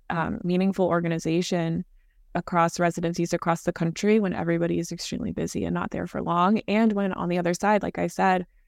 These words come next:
your compensation sometimes feels like it may make up for the challenges you faced in residency, um, financially. So I think that there have been some moves made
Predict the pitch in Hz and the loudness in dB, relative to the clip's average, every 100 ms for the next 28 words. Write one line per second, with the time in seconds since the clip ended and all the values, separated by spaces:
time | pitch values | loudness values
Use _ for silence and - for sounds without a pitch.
0 | _ _ - 196 - 220 208 196 180 202 | _ _ 0 0 4 4 4 0 2 0
1 | - 190 180 202 - 175 185 185 180 - | 0 0 0 -4 -4 -2 0 -2 0 2
2 | 180 190 190 180 175 165 175 170 - 180 | 2 2 0 0 0 0 0 0 2 0
3 | - - 180 175 170 170 208 190 175 170 | -2 -4 0 2 2 0 0 0 2 2
4 | 170 175 180 170 165 175 - 170 - 180 | 0 0 -2 -2 -4 -4 -4 -2 -2 -2
5 | - - - 90 95 208 - _ _ _ | -4 -4 -4 -2 -2 -2 -6 _ _ _
6 | - 165 165 165 160 175 170 - 62 53 | -6 -2 -2 -2 -2 -2 -4 -2 -2 -2
7 | 175 _ _ _ _ _ _ - _ _ | -6 _ _ _ _ _ _ -20 _ _
8 | - - 247 226 - 226 254 254 - - | -8 2 4 4 4 0 2 2 2 -8
9 | _ _ - 226 226 220 254 254 254 240 | _ _ -2 2 2 4 2 2 2 2
10 | - 208 196 180 175 175 - 190 165 165 | 2 -2 2 2 0 -2 -4 -2 -2 0
11 | 170 175 | -2 -4